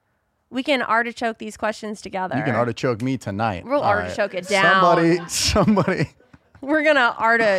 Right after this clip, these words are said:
Speaker 2: It's too early for this.
Speaker 1: <laughs> I tried to offer you a martini.
Speaker 2: You know, maybe. We'll see. May-, that's my safety word.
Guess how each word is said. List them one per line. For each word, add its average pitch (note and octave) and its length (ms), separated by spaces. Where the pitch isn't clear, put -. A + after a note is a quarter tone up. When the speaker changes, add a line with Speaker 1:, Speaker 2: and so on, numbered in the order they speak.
Speaker 2:
It's - 160
too F#3+ 200
early C#3 260
for C3 120
this. B2+ 440
Speaker 1:
<laughs> B4 340
I E4+ 160
tried G#4 220
to A4 100
offer D#4+ 260
you D4 160
a C#4 60
martini. A3+ 640
Speaker 2:
You C3+ 220
know, A3+ 420
maybe. C#3 540
We'll E3+ 180
see. C#3 320
May-, D#3+ 200
that's F3 260
my B2+ 160
safety A2 340
word. F2 300